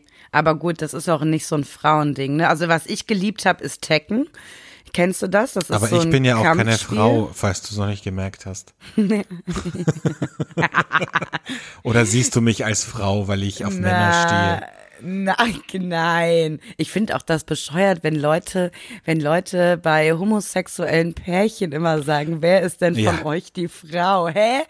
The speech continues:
Speaker 1: Ja,
Speaker 2: Das
Speaker 1: keiner.
Speaker 2: stimmt. Aber
Speaker 1: Deshalb
Speaker 2: weißt du, wie
Speaker 1: sind wir
Speaker 2: oft,
Speaker 1: ja
Speaker 2: weißt du, wie oft
Speaker 1: homosexuell.
Speaker 2: ich das schon gefragt wurde? Und, äh, das sag ich dann auch immer, "Ja, äh, niemand. Das sind doch z-, beide Männer. Oder hast du's noch nicht mitbekommen? Ich lauf doch auch nicht als Transe rum oder so."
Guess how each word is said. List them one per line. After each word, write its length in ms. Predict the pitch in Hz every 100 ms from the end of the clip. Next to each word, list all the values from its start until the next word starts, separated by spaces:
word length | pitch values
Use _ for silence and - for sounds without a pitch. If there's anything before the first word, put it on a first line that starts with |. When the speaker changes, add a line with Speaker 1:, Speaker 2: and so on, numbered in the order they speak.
| - 247
Speaker 1:
Ja, 140 | 262
Speaker 2:
Das 120 | 262 -
Speaker 1:
keiner. 540 | 277 320 247 170 151
Speaker 2:
stimmt. 280 | - - -
Aber 60 | 226
Speaker 1:
Deshalb 160 | 143 220
Speaker 2:
weißt 100 | 185
du, 40 |
wie 40 |
Speaker 1:
sind 140 | 160 143
wir 0 |
Speaker 2:
oft, 80 | 196
Speaker 1:
ja 180 | 240 233
Speaker 2:
weißt 280 | 156 247
du, 40 | -
wie 120 | 262 254
oft 60 |
Speaker 1:
homosexuell. 360 | 262 247 254 190
Speaker 2:
ich 100 | 131
das 200 | 156 139
schon 160 | 139 127
gefragt 500 | 120 - 135 - 110
wurde? 340 | 110 113 147 220 - - -
Und, 420 | - 117 113 - -
äh, 260 | 123 117
das 140 | 113 107
sag 160 | 120 117
ich 100 | 120
dann 140 | 120
auch 120 | 107 117
immer, 220 | 117 113
"Ja, 340 | 107 104 101 107 - 101 101 101 101
äh, 80 | 104
niemand. 640 | 107 143 240 104 101 104
Das 260 | 113 110 113
sind 200 | 127 113
doch 120 | 110
z-, 240 | - 214 -
beide 340 | 113 147 196
Männer. 500 | 113 110 107 107 104
Oder 520 | 107 107 101 101 107 - - -
hast 240 | 113 98 -
du's 100 | 110
noch 120 | 113
nicht 220 | 107 104
mitbekommen? 640 | 113 101 104 95 107 98 101 175 - - 233 - 247
Ich 100 | - -
lauf 260 | 107 262
doch 160 | - 107
auch 160 | 113
nicht 180 | 113 117
als 180 | 110 107
Transe 460 | - 107 120 170 165
rum 280 | 123 110 113
oder 240 | 107 104
so." 180 | 98